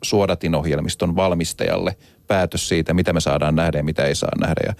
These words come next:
tää tuli hyvin ilmi taannoin, kun eräs vantaalainen lukiolainen otti minun yhteyttä ja sanoi, että hänen pitäisi tehdä essee kansanedustajasta. Mä olin silloin vielä eduskunnassa ja hän ei pääse sun nettisivuille, koska heidän koulun suoritusjärjestelmä blokkaa ne.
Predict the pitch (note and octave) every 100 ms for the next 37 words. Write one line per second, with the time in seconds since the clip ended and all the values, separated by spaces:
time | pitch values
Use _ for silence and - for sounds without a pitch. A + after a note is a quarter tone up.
0 | - - - G#2+ A2 A2 B2+ A2 A#2 A2
1 | F2+ A2 G2 F#2 E2 D#2 F2+ - - -
2 | - - - - A#2 G2+ E2+ E2 E2+ G2+
3 | - F2 D#2+ D#2+ D#2+ - F2 F2+ G2 F#2
4 | - E2 - - - F#2+ F2 G2+ F#2+ F#2
5 | G2 - F#2 G2+ A2 - F#2 E2 F#2 F2+
6 | E2+ F#2 - - G2 - F#2 F2 F#2+ F2+
7 | F2 F2+ G2 F2 - - - - - -
8 | - - - - A2 G2+ C3 B2 G#2+ -
9 | G#2+ C3 - - D2+ D#2+ D#2+ F2 - -
10 | G2 G2+ B2+ C3 F#2+ E2+ A#2 F2+ E2 -
11 | F2 E2 E2 - F2 - F2+ - - -